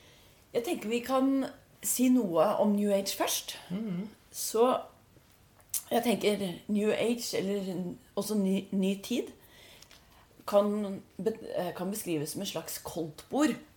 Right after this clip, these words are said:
Speaker 1: av masse religiøse forestillinger. Og det er vel egentlig impulser fra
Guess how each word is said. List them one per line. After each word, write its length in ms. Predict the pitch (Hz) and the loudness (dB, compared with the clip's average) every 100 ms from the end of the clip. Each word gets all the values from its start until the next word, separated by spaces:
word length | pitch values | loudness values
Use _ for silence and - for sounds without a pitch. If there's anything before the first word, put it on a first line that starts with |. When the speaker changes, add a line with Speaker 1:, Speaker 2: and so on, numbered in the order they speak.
| _ - - - | _ -20 -20 -6
Speaker 1:
av 320 | - 170 185 214 | 6 6 6 2
masse 260 | 214 - | -2 0
religiøse 600 | 151 170 180 190 143 170 | 0 0 0 0 0 -2
forestillinger. 760 | 190 147 143 143 143 139 180 - - - - - | -2 -2 -2 -4 -2 0 -2 -4 -12 -20 -20 -6
Og 360 | 202 208 - - | 2 4 2 0
det 120 | 202 | -4
er 100 | 214 | -4
vel 200 | 185 220 | -2 -2
egentlig 360 | - 175 170 196 | -2 -2 -4 -4
impulser 560 | 208 196 160 - 196 | -4 -6 -6 -6 -6
fra 460 | 202 175 151 170 | -4 2 4 2